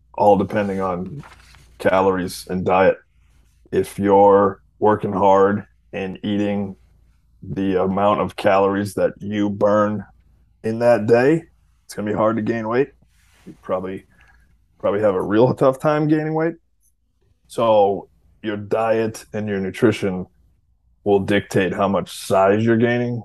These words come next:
The training will dictate more of the quality of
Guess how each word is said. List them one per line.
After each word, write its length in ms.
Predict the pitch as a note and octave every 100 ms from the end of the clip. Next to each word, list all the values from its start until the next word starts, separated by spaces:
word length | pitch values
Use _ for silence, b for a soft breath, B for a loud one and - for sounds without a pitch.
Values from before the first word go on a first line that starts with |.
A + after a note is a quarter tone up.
| - _ _
The 100 | F2+
training 560 | - A#2 A2+ G2+ F#2
will 160 | F2+ F2
dictate 580 | F#2+ A2 - - E2+ - _ _ _ _ _ _ -
more 340 | G2+ G#2 F#2+
of 240 | F2+ E2+ D#2+
the 360 | F2 E2+ D#2+ - _ _ _ _ _ -
quality 720 | - G#2 G#2 F#2+ F#2+ F#2+ F2+
of 420 | F2 F2+ F2 F2